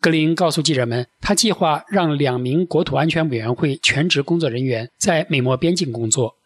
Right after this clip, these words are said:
这些工作人员将与海关和边境保护局C B P人员坐在一起，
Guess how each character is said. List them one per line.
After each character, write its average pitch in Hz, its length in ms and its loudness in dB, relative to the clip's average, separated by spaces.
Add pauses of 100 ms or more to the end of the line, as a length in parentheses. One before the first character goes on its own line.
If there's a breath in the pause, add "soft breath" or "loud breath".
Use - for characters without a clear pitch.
(240)
这 170 120 2
些 165 100 2
工 175 160 0
作 165 100 0
人 139 140 0
员 131 300 0
将 165 320 0
与 156 160 -2
海 135 320 -4
关 180 320 0
和 139 240 0
边 185 240 0
境 180 160 0
保 98 100 -8
护 - 160 -6
局 131 300 0
C - 160 -2
B 190 140 0
P - 140 -2
人 131 140 -2
员 135 240 0
坐 165 140 -2
在 143 140 0
一 147 100 0
起， 151 300 0